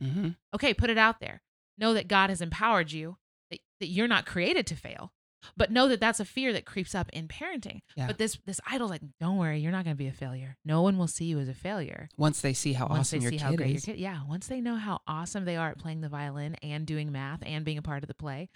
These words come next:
Speaker 2: they'll never think you're a failure.
Speaker 1: Well, and that image of your child reflecting you, like, a lot of parents buy into that, living vicariously through your child. And it's
Speaker 2: Mm.
Speaker 1: easy to do. It's so easy to do. Having two kids, it's easy to be like, "Oh, man,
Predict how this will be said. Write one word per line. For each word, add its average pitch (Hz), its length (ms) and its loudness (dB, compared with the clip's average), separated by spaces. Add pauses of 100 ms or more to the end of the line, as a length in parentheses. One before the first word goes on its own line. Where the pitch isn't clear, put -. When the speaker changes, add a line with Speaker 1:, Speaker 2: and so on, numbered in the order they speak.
(560)
Speaker 2:
they'll 160 80 -2
never 147 260 -4
think - 260 -14
you're - 100 -16
a - 40 -16
failure. - 160 -20 (240)
Speaker 1:
Well, 185 120 0
and 160 240 0
that 156 200 0
image 156 420 -2 (100)
of 131 360 -2
your 139 160 -2
child 139 380 0
reflecting 127 480 -4
you, 117 100 -2
like, 120 300 -4
a 131 80 -4
lot 131 160 0
of 151 80 -2
parents 143 260 -4
buy 123 140 -6
into 123 180 -4
that, 120 220 -4
living 135 240 -2
vicariously 131 640 -4
through 110 100 -6
your 104 140 -6
child. 127 340 -4
And 135 100 0
it's 147 140 -2
Speaker 2:
Mm. 180 100 -8
Speaker 1:
easy 190 300 4
to 147 80 2
do. 135 320 -2 (420)
It's 151 140 -4
so 160 260 4
easy 151 220 4
to 131 80 0
do. 113 140 -2
Having 156 320 0
two 156 100 -4
kids, 147 240 0
it's 135 100 -2
easy 147 240 -2
to 143 60 -2
be 143 100 -2
like, 139 380 -6 (440)
"Oh, 185 180 6
man, 170 360 4